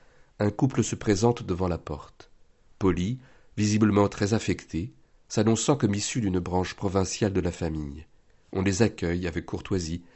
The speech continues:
on leur propose de s'installer avec les autres dans le salon. Mais les questions insistantes de la femme au sujet de Niloufar alertent rapidement Élie. Ne pouvant les mettre dehors, Ellie disparaît dans la cuisine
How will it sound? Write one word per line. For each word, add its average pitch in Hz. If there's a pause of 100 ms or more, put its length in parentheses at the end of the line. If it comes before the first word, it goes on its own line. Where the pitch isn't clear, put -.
(220)
on 110
leur 104
propose 131
de 101
s'installer 107
avec 95
les 90
autres 107
dans 85
le 85
salon. 76 (720)
Mais 101
les 104
questions 123
insistantes 117
de 90
la 95
femme 120
au 92
sujet 92
de 85
Niloufar 85
alertent 90
rapidement 87
Élie. 78 (480)
Ne 98
pouvant 113
les 110
mettre 101
dehors, 85 (400)
Ellie 104
disparaît 107
dans 95
la 87
cuisine 92